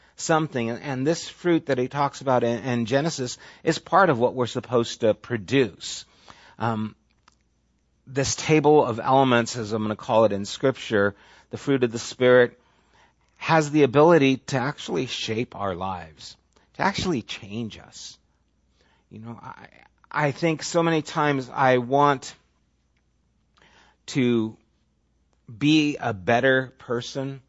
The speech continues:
There's times where it, it really presses on me, usually at those times when I've failed to be compassionate, where I've been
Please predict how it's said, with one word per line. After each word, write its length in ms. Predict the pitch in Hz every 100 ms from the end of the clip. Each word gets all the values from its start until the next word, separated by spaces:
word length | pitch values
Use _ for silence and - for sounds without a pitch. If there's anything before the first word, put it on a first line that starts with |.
| _ _ _ _
There's 300 | 120 120 110
times 400 | - 139 131 131
where 260 | 120 117 110
it, 260 | 110 104
it 300 | - 113 110 _ _ _ 110
really 280 | 135 143 131
presses 520 | - 143 127 143 120
on 260 | 123 120 120
me, 200 | 117 113
usually 500 | 117 127 110 127 113
at 80 |
those 260 | 113 110 95
times 460 | - 113 113 110 98
when 220 | 107 104
I've 460 | 104 101 92 92 _ - - _ _ -
failed 580 | - 143 135 131 123
to 140 | - 131
be 200 | 117 117
compassionate, 920 | 127 110 - 120 123 - 120 117 113
where 240 | 113 110 107
I've 380 | 107 107 101 87
been 360 | 113 110 107